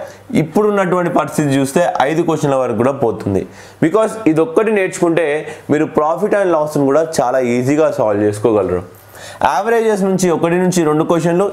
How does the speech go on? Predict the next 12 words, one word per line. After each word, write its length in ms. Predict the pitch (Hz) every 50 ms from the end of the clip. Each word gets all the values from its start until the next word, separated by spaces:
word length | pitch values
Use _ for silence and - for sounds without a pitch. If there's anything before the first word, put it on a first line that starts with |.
| - 147
ఇది 120 | 151 156 175
కూడా 260 | 175 202 196 185 180 - - - - -
favorite 360 | 147 143 139 160 165 147 -
topic 340 | 143 127 127 117 151 147 143
అండి 320 | 151 156 156 165 190 214 - - - -
Examination 720 | 117 117 117 123 143 147 151 151 156 151 147 165 156 147
వారికి. 460 | 147 143 143 143 127 165 175 170 - - - - - - - - - 131
దీంట్లో 280 | 165 202 196 214 233 226
నుంచి 240 | 220 214 180 175
కూడా 240 | 175 175 185 202 185 156 151 156 - - - -
ఈ 80 | 139 151 165 170 180
year 160 | 190 190 180